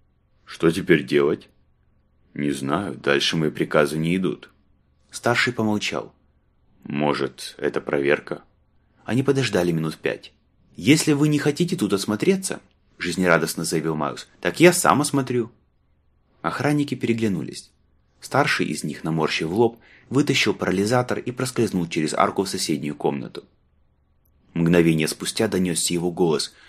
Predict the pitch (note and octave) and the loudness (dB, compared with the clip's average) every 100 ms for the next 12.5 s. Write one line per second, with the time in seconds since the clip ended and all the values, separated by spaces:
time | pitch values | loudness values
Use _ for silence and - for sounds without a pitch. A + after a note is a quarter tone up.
0 | - _ _ - - F2+ F#2 D#2+ - - | -20 _ _ -2 2 6 8 6 2 -8
1 | _ _ _ _ _ _ _ _ - E2+ | _ _ _ _ _ _ _ _ -8 -4
2 | E2+ - C3+ - E2+ - F2+ - D#2+ C#2 | 0 2 2 -2 -2 -2 -2 -2 -4 -4
3 | - _ - - - A#2+ A#2 E2+ C#2 - | -10 _ -12 -8 0 2 2 2 -2 -8
4 | _ _ - G2+ A2+ A#2 A#2+ A#2 - G#2 | _ _ -6 -2 2 4 4 4 2 2
5 | - G#2 G2 E2+ D#2+ D#2 - D#2+ D#2+ E2 | 0 2 4 2 2 0 2 0 -2 -4
6 | D#2+ C#2+ C2 - - _ _ _ _ _ | -2 -2 -4 -12 -16 _ _ _ _ _
7 | _ - A#2 C3+ C3 C#3 D3+ G#2+ - C#2+ | _ 0 2 4 2 2 0 0 0 -2
8 | D#2+ E2 D#2 - D#2+ E2+ G#2 G2+ F#2 - | 0 2 2 2 -2 0 2 2 0 -2
9 | G2+ G2 F2 E2+ - C#2+ - B1 A#1 _ | -2 -4 -2 -4 -4 -4 -4 -8 -12 _
10 | _ _ _ - - F#2 A2 B2+ A#2+ A#2 | _ _ _ -18 -4 2 4 4 2 0
11 | A2+ G#2 F#2 F2+ E2+ E2+ E2 E2 D2+ D#2+ | 0 0 -2 -2 -2 -4 -2 -2 -2 -2
12 | - A2+ F#2+ F2+ | 0 0 0 -4